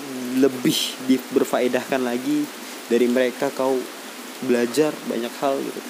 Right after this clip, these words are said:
Em, banyak cari-cari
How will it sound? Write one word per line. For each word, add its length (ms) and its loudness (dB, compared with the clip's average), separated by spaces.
Em, 560 4
banyak 220 4
cari-cari 640 4